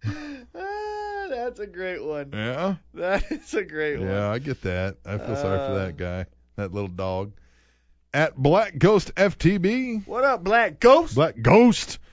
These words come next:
Speaker 2: Wouldn't episode sixty-six of the Spanish Announce Table be the spooning episode? Hashtag tweet the table.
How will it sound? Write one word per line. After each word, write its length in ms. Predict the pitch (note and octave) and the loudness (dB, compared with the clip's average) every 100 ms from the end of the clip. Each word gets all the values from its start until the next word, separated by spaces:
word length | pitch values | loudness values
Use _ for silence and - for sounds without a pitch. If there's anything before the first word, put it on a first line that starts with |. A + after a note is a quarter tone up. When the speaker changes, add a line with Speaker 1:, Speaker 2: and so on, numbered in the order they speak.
| - _ _ _ _ _ _ | -20 _ _ _ _ _ _
Speaker 2:
Wouldn't 380 | E3 F#4 G#4 E4+ | 2 2 2 -2
episode 500 | A#3+ B3 A#3 A#3+ A3 | 0 0 2 2 2
sixty-six 720 | - B3+ A#3 A3+ E3+ G3+ G#3 G3 | -2 -6 -6 -6 -4 -4 -2 -4
of 120 | D3+ | -6
the 60 | B2+ | -8
Spanish 400 | - E3 D3+ B2+ | -4 -2 -2 -4
Announce 240 | C3+ C3+ | -6 -4
Table 260 | D3+ D#3 D3+ | -4 -4 -4
be 200 | C3 B2 | -4 -4
the 340 | A2+ F#2 F2+ | -4 -6 -6
spooning 640 | - - - F#2 G2+ C#3 D3 | -8 -14 -8 -4 -4 -6 -8
episode? 540 | C#3+ D3 - D#3 E3 | -10 -10 -6 -4 -4
Hashtag 500 | A#2 G#2 G2+ G#2+ G#2+ | -4 -6 -8 -10 -10
tweet 160 | F#2+ F2+ - | -14 -16 -16
the 100 | F2 | -16
table. 280 | E2+ E2+ | -16 -18